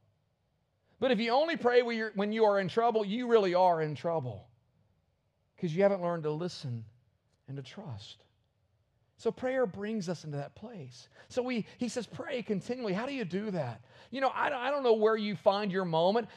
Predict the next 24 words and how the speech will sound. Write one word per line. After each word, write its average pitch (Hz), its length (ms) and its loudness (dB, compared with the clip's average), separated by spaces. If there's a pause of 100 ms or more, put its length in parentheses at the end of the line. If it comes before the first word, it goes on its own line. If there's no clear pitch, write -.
(140)
Uh, 196 160 4 (240)
I 202 140 4
think 254 180 -2
you 202 60 -2
begin 208 260 0
your 254 100 -2
day 240 240 6
talking 196 360 4
to 214 60 0
God, 208 380 4
right? 165 340 4 (320)
Before 226 280 4
you 247 100 -2
go 247 140 10
to 247 60 -4
your 220 140 0
no-, 220 280 4
your 208 160 0
news 233 320 0
feed, 185 260 -4
let's 202 160 -2
talk 247 240 -4
to 262 80 -8
God. 240 420 -2